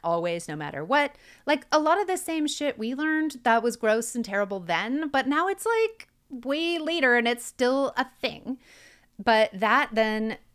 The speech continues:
creates these societal clashes. So we're looking at this, like, increasingly polarized nation here. Partly it's ex-, expedited by social media and, you know, we're just ha-, m-, making hastily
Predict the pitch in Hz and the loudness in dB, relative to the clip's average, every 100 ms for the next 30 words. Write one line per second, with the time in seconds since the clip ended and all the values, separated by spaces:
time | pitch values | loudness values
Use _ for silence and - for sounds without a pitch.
0 | _ - - 220 262 240 208 190 185 196 | _ -10 -2 0 0 -2 -4 -4 -4 -6
1 | - 160 165 - 247 240 - - - - | -2 0 -2 -6 -4 -4 -4 -10 -14 -18
2 | - - 220 226 214 277 320 320 254 175 | -8 -2 0 0 0 -2 -2 0 2 2
3 | 170 185 180 175 - 220 208 - 226 233 | 0 -4 -4 -4 -4 -6 -8 -6 -6 -2
4 | 285 277 262 240 - 180 196 208 196 180 | 0 2 2 0 -6 -4 0 2 2 0
5 | 175 - - - 160 160 - 101 233 240 | -4 -14 -16 -8 -8 -8 -10 -8 -8 -8
6 | - - _ - 254 151 165 262 262 - | -14 -20 _ -4 -2 0 -2 -4 -8 -16
7 | - 427 359 311 247 - 240 - - 220 | -4 -2 0 0 -2 -4 -6 -8 -6 -4
8 | 226 - 202 185 185 196 196 196 196 190 | -4 -2 0 0 0 -2 -2 -4 -4 -6
9 | 175 160 156 160 170 165 165 147 160 160 | -6 -2 0 0 -2 -6 -6 -4 -6 -8
10 | 160 - - - - 185 - _ _ _ | -8 -10 -12 -16 -12 -10 -10 _ _ _
11 | _ 214 196 180 175 175 170 160 147 143 | _ -4 -4 -4 -6 -8 -6 -6 -4 -6